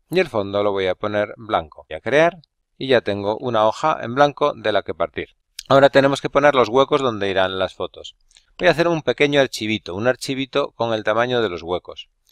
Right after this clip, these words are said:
Así que hago nuevamente archivo nuevo. Me viene bien que esté no en píxeles, sino en centímetros de nuevo. Como sé que la anchura que quiero es de tres por cuatro, cada una de las fotitos,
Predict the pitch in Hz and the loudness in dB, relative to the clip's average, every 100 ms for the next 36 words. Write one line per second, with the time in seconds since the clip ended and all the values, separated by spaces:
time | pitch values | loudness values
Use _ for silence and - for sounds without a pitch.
0 | _ _ 98 117 - 113 113 123 131 - | _ _ -16 -10 2 4 6 4 0 -2
1 | 110 113 120 127 123 123 110 - 101 98 | -2 0 0 -2 -2 0 0 -2 -6 -2
2 | 131 165 151 156 _ _ - 107 101 101 | 2 2 2 -2 _ _ -8 -2 0 0
3 | 113 117 113 110 107 104 101 101 - _ | 0 0 0 0 0 -2 -2 -4 -10 _
4 | _ _ _ _ - 104 123 120 101 87 | _ _ _ _ -14 -2 2 2 0 -6
5 | _ - 101 - 117 104 101 107 104 98 | _ -8 -8 -2 0 0 -2 0 0 0
6 | 120 147 151 110 85 - 87 82 80 82 | -2 -2 -2 -4 -6 -10 -12 -12 -12 -16
7 | 80 104 92 90 95 98 117 135 135 147 | -10 -6 -6 -6 -8 -6 -2 0 0 -4
8 | - 87 87 107 - 98 87 87 117 120 | -10 -10 -6 -6 -4 -4 -4 -6 -4 -2
9 | 98 92 - 135 120 92 87 85 - - | -2 -6 -6 -4 -2 -2 -4 -10 -12 -4
10 | 92 87 - _ _ - - - 127 - | -4 -4 -8 _ _ -10 -8 4 4 4
11 | 139 - _ _ _ _ _ _ - 85 | -2 -4 _ _ _ _ _ _ -8 -6
12 | 80 82 87 85 80 80 - 90 135 - | -4 -6 -8 -6 -6 -8 -12 -8 -6 -2
13 | 160 - | -4 -4